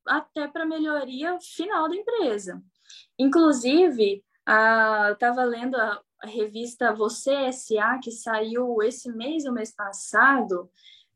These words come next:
fala sobre o peso da felicidade no trabalho, que é um tema bem bacana, um assunto bem bacana também.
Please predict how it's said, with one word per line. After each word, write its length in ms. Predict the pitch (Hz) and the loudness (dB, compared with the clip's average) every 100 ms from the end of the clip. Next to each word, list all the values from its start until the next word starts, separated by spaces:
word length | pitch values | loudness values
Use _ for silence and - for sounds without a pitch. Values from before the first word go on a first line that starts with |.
| - | -2
fala 320 | 247 262 269 | 4 4 4
sobre 480 | 285 - 262 233 277 | 0 0 -2 -2 -6
o 220 | 285 285 _ | -6 -8 _
peso 340 | 254 269 277 262 | 0 2 2 -2
da 120 | 277 | -4
felicidade 840 | 285 277 269 277 277 240 233 240 | -4 -4 -4 -6 -4 0 2 2
no 140 | 254 254 | 2 2
trabalho, 560 | 277 320 254 208 196 | 2 2 4 4 2
que 80 | 190 | -2
é 40 | 262 | -4
um 100 | 294 | -4
tema 240 | 262 269 | -4 -6
bem 160 | 247 269 | -6 -2
bacana, 480 | 381 381 233 196 | -4 -4 -8 -6
um 60 | 202 | -6
assunto 400 | 214 - 240 240 | -8 -8 -10 -2
bem 180 | 214 240 | -2 0
bacana 460 | 277 311 262 254 | -2 -2 -2 -4
também. 420 | 254 302 247 190 | -2 -2 -2 -4